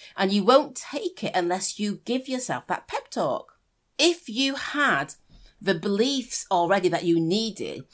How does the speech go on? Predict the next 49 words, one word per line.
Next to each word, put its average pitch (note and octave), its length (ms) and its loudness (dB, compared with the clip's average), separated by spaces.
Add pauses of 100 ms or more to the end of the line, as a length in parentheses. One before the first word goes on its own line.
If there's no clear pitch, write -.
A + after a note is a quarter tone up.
(140)
that F#3+ 120 4
would A3+ 80 4
make G#3+ 180 0
you G#3 100 -4
feel F#3+ 200 2
calm F#3+ 440 2
and F3 80 2
assured, E3+ 760 0 (240)
and E3 100 2
then F3 100 4
it D3+ 80 0
was F3 120 2
okay E3 480 0
to C#3+ 120 -8
walk D3+ 200 0
into D#3+ 140 -2
that - 140 -2
situation D3 600 -4
and C#3 120 -4
do D#3 140 -2
whatever D3 400 -2
it - 80 -6
is D3+ 120 -4
you're C#3 80 -10
going D3 160 -2
to C#3 100 -10
do, B2+ 380 -2 (360)
you D#3+ 140 4
wouldn't G#3 260 2
need F#3+ 220 2
to E3+ 80 -2
psych F#3+ 260 -2
yourself F3+ 440 -4
up. - 280 -4 (160)
You D#3+ 140 2
wouldn't F#3 220 0
need E3 140 4
to D#3+ 120 -4
give D#3 140 -4
yourself D#3 300 -6
that - 160 -8
pep - 240 -10
talk. - 360 -2 (280)
You D#3 180 2
wouldn't D3+ 460 0
be C#3 160 -2
in B2 240 -8
fear. B2 500 -8 (1400)
Yeah? F3+ 460 2